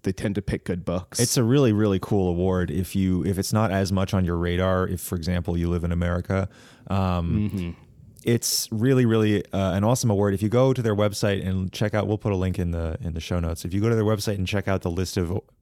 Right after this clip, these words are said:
Speaker 2: previous winners, um, you may recognize a few. I personally would love to just go through all of those 'cause there's a bunch of them I haven't read, and judging by the ones I have read that are on the list,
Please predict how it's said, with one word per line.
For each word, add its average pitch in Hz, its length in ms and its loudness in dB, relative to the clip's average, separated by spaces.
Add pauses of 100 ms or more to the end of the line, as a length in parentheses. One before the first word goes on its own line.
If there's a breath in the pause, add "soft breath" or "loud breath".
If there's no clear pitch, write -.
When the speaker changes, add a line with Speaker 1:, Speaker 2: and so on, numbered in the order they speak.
(100)
Speaker 2:
previous 101 460 0
winners, 117 420 2 (540 loud breath)
um, 98 220 2
you 101 100 2
may 110 160 4
recognize 107 460 0
a 95 40 -2
few. 101 460 0 (600 soft breath)
I 156 340 4
personally 127 440 0
would 98 140 0
love 104 260 2
to - 100 -14
just - 200 -10
go 92 440 0
through 90 300 -2
all 92 220 0
of 80 100 -4
those 71 340 -6
'cause 85 240 -4
there's 95 180 -2
a 90 60 -2
bunch 101 240 -2
of 104 60 -2
them 90 100 0
I 85 100 -4
haven't 92 300 -2
read, 82 240 -2
and 85 120 -4
judging 104 240 -2
by 90 120 0
the 85 80 -2
ones 87 180 -4
I 85 100 -2
have 95 220 0
read 82 140 -2
that 80 80 -4
are 82 100 -4
on 80 80 -4
the 80 80 -6
list, 80 340 -8